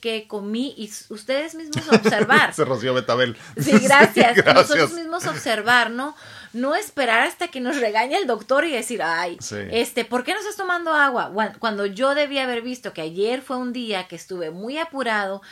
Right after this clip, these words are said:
Speaker 1: no tomé líquidos y entonces lo voy a ver reflejado en mi materia fecal de a-, de
Speaker 2: Pero,
Speaker 1: ahora,
Speaker 2: pero
Speaker 1: ¿no?
Speaker 2: precisamente por eso son importantes estos temas y abordarlos. Mira, si tu médico no los <laughs> ha abordado, búscate uno nuevo, porque esto es tan básico,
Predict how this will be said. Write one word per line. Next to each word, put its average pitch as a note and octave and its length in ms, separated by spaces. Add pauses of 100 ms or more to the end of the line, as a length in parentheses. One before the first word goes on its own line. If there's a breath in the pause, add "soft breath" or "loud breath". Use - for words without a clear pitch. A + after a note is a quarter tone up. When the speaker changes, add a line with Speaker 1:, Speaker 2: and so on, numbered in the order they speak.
(260 loud breath)
Speaker 1:
no C4 280
tomé C#4+ 240
líquidos C4 520
y G3+ 60
entonces G3+ 400
lo G#3 100
voy F#3+ 120
a G3+ 80
ver G3 140
reflejado A3 680
en G3+ 120
mi G3 80
materia G3 400
fecal F#3 320
de F3 100
a-, E3+ 40
de F3 180
Speaker 2:
Pero, D#3+ 220
Speaker 1:
ahora, F3 280
Speaker 2:
pero D#3 160
Speaker 1:
¿no? C#3+ 60
Speaker 2:
precisamente D#3 540
por C#3+ 160
eso D3+ 80
son D#3 160
importantes C3 480
estos C3 260
temas C#3 280
y C3+ 40
abordarlos. A#2 560
Mira, B2+ 200
si A#2+ 100
tu A2+ 140
médico C3+ 340
no B2 80
los C#3+ 240
<laughs> - 80
ha D#3+ 40
abordado, C#3 520
búscate C3+ 400
uno D3 160
nuevo, C#3+ 400
porque B2 260
esto A#2+ 160
es C#3 80
tan C#3 220
básico, D#3+ 540